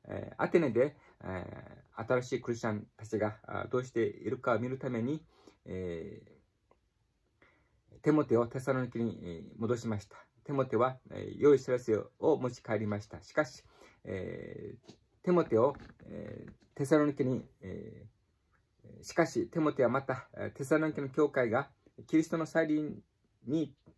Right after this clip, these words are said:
とても関心を持ってはいるが、そのことに関して間違った考えがあることも述べました。そこで、えー、パウロはコリントでこの手紙を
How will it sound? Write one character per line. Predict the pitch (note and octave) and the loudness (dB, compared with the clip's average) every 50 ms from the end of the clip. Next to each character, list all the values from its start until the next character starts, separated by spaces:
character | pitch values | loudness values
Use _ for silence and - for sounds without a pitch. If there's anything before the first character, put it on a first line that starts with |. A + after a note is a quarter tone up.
| _ _ _ - | _ _ _ -16
と | - C#3 | -12 -2
て | C3+ F#3+ | 4 4
も | F#3 E3+ D#3 D3 | 4 6 4 0
関 | - - C#3+ C#3 | 0 -2 -2 -2
心 | C3 C3 B2 A2+ G#2+ | -2 -4 -4 -4 -2
を | |
持 | A2 A#2+ | -2 -4
っ | B2 | -6
て | - - B2+ B2 B2 - - _ _ | -6 -4 -2 0 0 -2 -4 _ _
は | - - C#3 B2 - | 2 4 4 4 2
い | - C#3+ | 0 0
る | C3 A2 | 0 0
が、 | - G2+ A2+ A#2 - - - - - - - G#2 G#2+ | 2 0 -2 -4 -6 -16 -20 -20 -20 -14 -8 -8 -4
そ | - E3 | -2 -2
の | D#3 C#3+ C3+ C3 _ _ | -2 -2 -4 -8 _ _
こ | - - | -10 -6
と | - C#3 | -4 -4
に | C3+ | -4
関 | C3+ D#3 D3+ C3+ | -2 -4 -4 -4
し | C3 - | -4 -2
て | - - C#3+ - - - _ _ _ - | -2 -2 -2 -2 -2 -8 _ _ _ -4
間 | B2 A#2+ | -4 -4
違 | A#2+ - A#2+ A#2 | -2 0 0 -2
っ | A#2 - | -2 -2
た | - A#2+ A#2+ - - - - - | -4 -4 -4 -4 -6 -10 -10 -6
考 | A2+ A2+ A2+ A2 | -6 -4 -2 0
え | A2 A2 | 0 0
が | A2 A2+ A2+ | 0 0 0
あ | A#2 | -2
る | A#2+ A#2 | -4 -6
こ | - - | -8 -6
と | - D3 | -4 -2
も | C#3 C3 G#2 G#2+ - - _ - | -2 -2 -4 -4 -8 -16 _ -4
述 | G#2 G#2 | -2 -2
べ | G2+ G2 | 0 -2
ま | F2+ F2 | -4 -6
し | - - | -10 -16
た。 | - - - _ | -20 -20 -20 _
そ | - - | -8 0
こ | - D3 C#3 | 2 4 4
で、 | C#3+ D3 D3 - _ _ _ _ - | 4 2 0 -2 _ _ _ _ -8
え | F#2+ G2 F2+ F2+ F#2 | -6 -4 -4 -4 -6
ー、 | - - | -6 -2
パ | B2+ B2 | 2 2
ウ | A#2 | 4
ロ | G2+ G2 | 4 4
は | A2 A#2+ A#2+ A2+ - | 2 2 0 -4 -6
コ | - B2 | -4 -2
リ | A#2+ A2+ | -2 -2
ン | A2 | -2
ト | G#2 F#2 | -4 -2
で | F2 G#2 B2+ C3 - _ _ _ _ | 0 0 0 -2 -6 _ _ _ _
こ | - - A#2+ | -6 -2 -2
の | A2 | -2
手 | G#2 A2+ | -2 0
紙 | A2+ A2 G#2+ G#2 G#2 | 0 0 0 2 0
を | A2 A2 | 0 -2